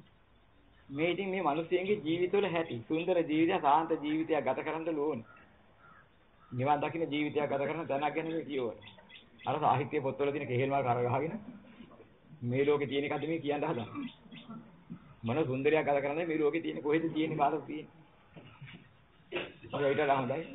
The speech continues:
මහා කැලෑවට ගිහිල්ලා මදුරුවන් කකා ඉඳ තියෙන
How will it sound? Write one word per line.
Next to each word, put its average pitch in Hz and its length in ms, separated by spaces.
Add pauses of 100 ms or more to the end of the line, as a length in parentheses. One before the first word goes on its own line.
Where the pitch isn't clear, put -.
(500)
මහා 123 240
කැලෑවට 135 460
ගිහිල්ලා 131 400 (720)
මදුරුවන් 131 480
කකා 127 300
ඉඳ 135 180
තියෙන 139 260